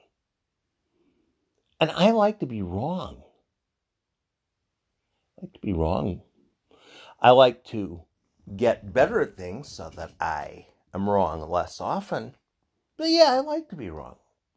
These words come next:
Once in a while, hmm, got that assessment inaccurate. Manny Rodriguez debuts tonight.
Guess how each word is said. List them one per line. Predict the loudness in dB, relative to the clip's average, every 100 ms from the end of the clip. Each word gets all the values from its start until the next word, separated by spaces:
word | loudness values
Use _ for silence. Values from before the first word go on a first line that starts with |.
| _ _ _ _ _ _ _ -14
Once | -14 -10
in | -8
a |
while, | -4 0 2 2 -2 -10 _ _ _ _ _ _ _ _ -12
hmm, | -8 -8 -10 -14 _ _ _ _ _ _ _ _ -18 -10
got | -6 -6 -6
that | -6 -8 _ _ _ _ -10
assessment | -4 0 0 -2 -8 -6
inaccurate. | -4 -2 -2 -6 -10 -20 _ _ _ _ _ _ _ _ _ _ _ _ _ _ _ _ _ _ _ _ _ _ _ _ _ _ _ _ _ _ _ _ _ _ _ _ _ _ _ _ _ _ _ _ _ -8 2
Manny | 6 8
Rodriguez | 8 6 6 2 2 4
debuts | 2 2 -4 -6
tonight. | -6 -4 -4